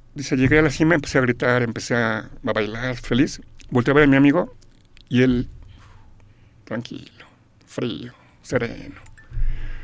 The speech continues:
Y me dijo, "Espérate, todavía falta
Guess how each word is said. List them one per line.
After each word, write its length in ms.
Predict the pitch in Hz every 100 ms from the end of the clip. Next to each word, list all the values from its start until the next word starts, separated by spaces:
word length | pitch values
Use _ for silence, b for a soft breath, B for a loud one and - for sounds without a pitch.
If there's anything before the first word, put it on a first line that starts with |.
| B B B B - - - - - - -
Y 80 | 120
me 100 | 127
dijo, 300 | 135 170 - -
"Espérate, 460 | - 220 226 139 139 - - - - - - - - -
todavía 480 | 156 156 156 151
falta 760 | 123 127 117 113 117 110 107 104